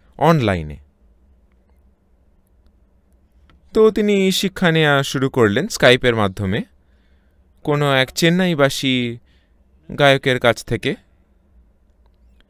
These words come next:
তো যখন তিনি একটু আত্মবিশ্বাসী হয়ে উঠলেন, রাতে খাবার সময় তিনি শঙ্করন পিল্লাইকে বললেন, "আমি শেষ চার দিন ধরে গান শিখছি, ক্লাসিক্যাল সঙ্গীত, চার দিনে,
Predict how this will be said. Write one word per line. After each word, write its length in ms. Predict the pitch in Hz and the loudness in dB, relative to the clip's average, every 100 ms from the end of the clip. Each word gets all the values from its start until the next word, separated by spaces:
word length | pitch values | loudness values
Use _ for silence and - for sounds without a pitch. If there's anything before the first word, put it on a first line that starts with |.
| _ _ _ _ _ _ _ _ _ _ _ _ _ _ _ _ _ _ _ | _ _ _ _ _ _ _ _ _ _ _ _ _ _ _ _ _ _ _
তো 140 | - 165 | 0 2
যখন 340 | 139 - 190 | 2 2 -2
তিনি 180 | 185 170 | 0 -4
একটু 160 | 160 131 | 0 0
আত্মবিশ্বাসী 600 | 113 170 190 - 196 185 | 0 -2 -4 -6 -6 -4
হয়ে 160 | 151 | -2
উঠলেন, 420 | 135 113 87 90 185 _ _ _ | -2 -4 -6 -8 -10 _ _ _
রাতে 300 | - 117 117 | 2 2 2
খাবার 300 | 127 120 113 | -2 0 0
সময় 420 | 139 - 117 101 156 _ _ _ _ _ _ _ _ _ | -2 -4 -4 -6 -8 _ _ _ _ _ _ _ _ _
তিনি 320 | - 131 123 117 | -4 -2 -2 -4
শঙ্করন 500 | 131 120 147 135 139 | -4 -4 -4 -6 -6
পিল্লাইকে 420 | 135 123 123 123 | -2 0 0 0
বললেন, 420 | 113 117 113 113 | -2 2 0 0
"আমি 260 | 117 123 160 | -6 -6 -4
শেষ 280 | - 180 | -4 -6
চার 220 | - 139 135 | 2 4 4
দিন 160 | 196 | 2
ধরে 180 | 190 180 | 0 0
গান 180 | 131 120 | 0 -2
শিখছি, 440 | - 98 - - - _ _ _ _ _ _ _ _ _ _ _ _ _ _ _ | -4 -10 -12 -14 -16 _ _ _ _ _ _ _ _ _ _ _ _ _ _ _
ক্লাসিক্যাল 420 | - 156 - 202 | 2 2 2 -4
সঙ্গীত, 400 | 180 104 82 76 - - _ - | -4 -4 -6 -8 -12 -20 _ 0
চার 220 | 147 123 | 4 4
দিনে, 260 | 95 73 | 2 -8